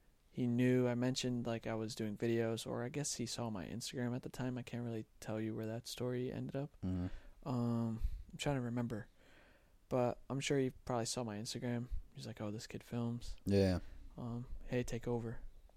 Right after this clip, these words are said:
Speaker 2: That's
Speaker 1: And I
Speaker 2: fire.
Speaker 1: was like, "Yes."
Speaker 2: That's
Speaker 1: And
Speaker 2: awesome.
Speaker 1: I've been doing it ever since. And, um, through Shred, Shred Foundation,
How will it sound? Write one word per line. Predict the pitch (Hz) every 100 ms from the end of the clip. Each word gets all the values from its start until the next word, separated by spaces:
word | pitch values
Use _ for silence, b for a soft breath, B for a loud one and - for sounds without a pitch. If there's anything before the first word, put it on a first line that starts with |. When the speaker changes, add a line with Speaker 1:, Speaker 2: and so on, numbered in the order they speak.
| - - - -
Speaker 2:
That's | - -
Speaker 1:
And | 92
I |
Speaker 2:
fire. | 87
Speaker 1:
was | 117 -
like, | - - - - -
"Yes." | 107 98 - - - - - - - - -
Speaker 2:
That's | 127
Speaker 1:
And | 127
Speaker 2:
awesome. | 131 104 85 - -
Speaker 1:
I've | - 117
been | 117
doing | 117 110
it |
ever | 107 107
since. | - 120 127 - - -
And, | - 113 113 113 110 120 - - - - _
um, | - 117 113 113 117 - - - - - _ - -
through | 135 117
Shred, | 120 123 120 107 -
Shred | - 123 120
Foundation, | - 120 120 120 - 117 117